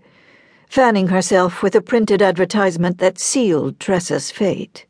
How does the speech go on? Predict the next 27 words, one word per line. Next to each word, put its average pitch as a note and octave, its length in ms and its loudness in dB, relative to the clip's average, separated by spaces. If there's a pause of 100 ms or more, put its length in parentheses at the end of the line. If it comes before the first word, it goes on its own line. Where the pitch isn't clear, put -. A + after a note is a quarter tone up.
(960)
"Second A3 480 -2
best, - 480 -4
perhaps, - 640 -4 (680)
but F3+ 160 2
a G3 60 2
second G3+ 400 2
best F#3 260 0
chance G3 440 -2
is F3 140 0
better F#3+ 260 2
than F#3 160 2
no F#3 160 2
chance F3+ 420 -2
at F3 100 2
all." A#3 300 0 (1900)
Homesickness G#3 840 0
swelled, D#3+ 680 -2 (880)
but G3+ 160 2
not A3 220 0
for C4+ 160 4
Aunt C4 220 2
Gretchen A3+ 520 0
and F3 160 0
Uncle G3 240 2
Leo's F#3+ 600 2
grand G3 500 2
estate. - 800 -4